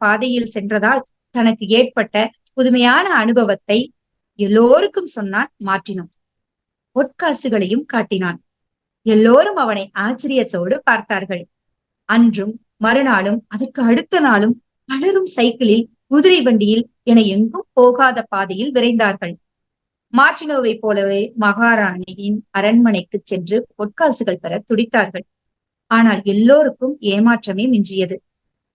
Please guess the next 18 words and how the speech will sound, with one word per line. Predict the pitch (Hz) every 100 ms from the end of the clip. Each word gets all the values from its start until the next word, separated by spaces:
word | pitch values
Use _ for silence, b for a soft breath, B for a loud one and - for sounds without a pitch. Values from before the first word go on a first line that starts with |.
| _
அந்த | 226 214 208 214
பாதையில் | 220 311 233 214 226 - 208
மார்டினோவுக்கு | 262 320 302 254 220 220 -
பிறகு | 202 226 220 214 220 -
சென்ற | 208 196 208 208 _ _ 214
யாவருக்கும் | 214 240 330 370 302 240 - 233 _ _ _ 220
பாதை | 226 262 226 220 -
பாதியில் | 233 302 302 262 240
நின்று | 220 226
விட்டது. | 190 190 170 175 _ _ _ _ _ _ _ _
அங்கே | 233 233 214 208 _ -
வெட்ட | 247 _ 440
வெளியை | 359 285 247 240
தவிர | 220 277 254
வேற | 226 220
எதுவுமே | 220 339 294 226 302
இருக்கவில்லை. | 226 226 196 196 175 _ _ _ _ _ _ _ _ _ 220
உலகின் | 254 302 277